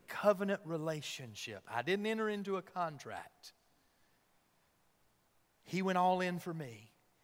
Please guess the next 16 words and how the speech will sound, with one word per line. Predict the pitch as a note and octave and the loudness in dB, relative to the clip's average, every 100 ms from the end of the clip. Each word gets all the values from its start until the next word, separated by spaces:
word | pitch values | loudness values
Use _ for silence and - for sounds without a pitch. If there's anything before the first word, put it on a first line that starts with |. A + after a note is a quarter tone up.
| _ _ | _ _
He's | - E3 F#3 E3+ | -6 -2 0 2
in | F#3+ F#3 | 2 2
this | F3+ - | -2 -2
marriage | F3+ F3+ F3+ C3+ | 0 2 0 -2
with | C#3+ C3 | -6 -6
us. | B2 - - - _ _ _ _ _ _ _ _ _ _ | -8 -8 -8 -10 _ _ _ _ _ _ _ _ _ _
And | - | -10
I'm | C3+ | -6
gonna | D#3 C3 | -6 -6
honor | - C#3 B2+ G#2+ | -6 -6 -6 -12
him | B2 F#2 - - - _ _ _ _ _ _ _ _ _ - | -14 -14 -16 -20 -20 _ _ _ _ _ _ _ _ _ -14
by | - | -12
honoring | G#2+ A2 G#2+ G#2 G2+ | -10 -12 -10 -12 -14
and | F#2 | -16
loving | G2 G2 F2 F2+ | -14 -14 -16 -20
you | F2+ | -20